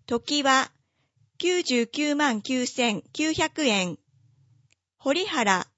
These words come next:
七十五万五千三百円。浜田、百十万二千三百円。上等、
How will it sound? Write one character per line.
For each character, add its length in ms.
七 300
十 260
五 120
万 300
五 100
千 340
三 300
百 320
円。 300
浜 360
田、 280
百 680
十 280
万 340
二 160
千 260
三 300
百 300
円。 320
上 260
等、 500